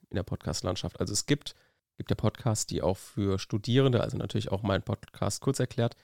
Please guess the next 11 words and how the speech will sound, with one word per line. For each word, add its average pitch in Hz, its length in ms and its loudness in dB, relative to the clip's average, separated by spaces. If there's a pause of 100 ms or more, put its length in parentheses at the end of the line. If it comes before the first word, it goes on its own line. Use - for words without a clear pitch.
(340)
der, 101 460 8
ähm, 101 320 0
für 98 220 -2
Studierende 160 760 2
so 139 80 6
ein 107 80 4
bisschen 101 220 2
materielles 156 520 0
Recht - 220 -2
erklärt. 135 560 0 (480)
Und 110 400 2